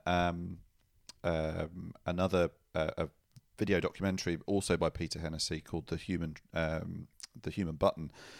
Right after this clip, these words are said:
It, other than that, it's the only place I'm aware of where you find a very detailed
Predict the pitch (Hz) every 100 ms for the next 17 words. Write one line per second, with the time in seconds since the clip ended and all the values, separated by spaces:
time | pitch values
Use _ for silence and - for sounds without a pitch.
0 | - - - - _ _ 104 104 90 90
1 | 98 - 78 101 98 95 95 87 92 87
2 | 87 95 87 80 - 82 85 82 85 85
3 | 82 - 90 85 - 92 90 90 85 82
4 | 80